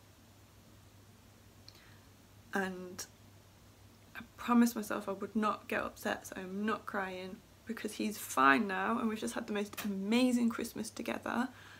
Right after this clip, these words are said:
and he's had a miraculous recovery, and it's just amazing, awe-inspiring to see how well he's doing.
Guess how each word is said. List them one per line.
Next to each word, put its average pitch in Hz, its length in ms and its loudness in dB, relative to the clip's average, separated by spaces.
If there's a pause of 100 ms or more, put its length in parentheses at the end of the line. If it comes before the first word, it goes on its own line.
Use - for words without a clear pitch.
(160)
and 208 140 0
he's 214 180 0
had 214 360 -2
a 220 100 -2
miraculous 214 920 -2 (260)
recovery, 262 840 2 (540)
and 202 520 -2 (200)
it's - 220 -8
just - 340 -6 (1080)
amazing, 202 760 0 (400)
awe-inspiring 190 840 -2
to 208 100 -10
see 202 220 -4
how 190 260 -4
well 190 180 2
he's 180 180 -4
doing. - 440 -4